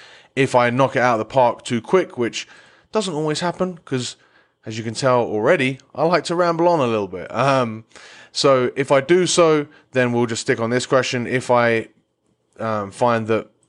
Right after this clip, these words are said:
you know, we rattle through this question quite quickly, I've got a couple other questions, but as always, if you guys have a question that you wanna ask live right now, give it a thumbs up,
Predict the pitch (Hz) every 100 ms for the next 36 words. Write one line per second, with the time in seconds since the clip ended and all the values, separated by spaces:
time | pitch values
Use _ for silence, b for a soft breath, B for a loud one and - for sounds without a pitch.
0 | _ 113 107 92 101 117 113 107 117 107
1 | - 107 107 104 104 - 151 147 143 123
2 | 151 131 131 127 120 117 127 - 120 110
3 | 123 131 135 147 147 143 127 143 143 147
4 | 139 135 131 151 143 135 143 - 143 127
5 | B B B - 110 196 196 151 135 131
6 | 127 - _ 113 127 127 120 110 117 120
7 | 110 135 160 135 127 b b b b b
8 | b _ 147 143 147 170 170 196 190 -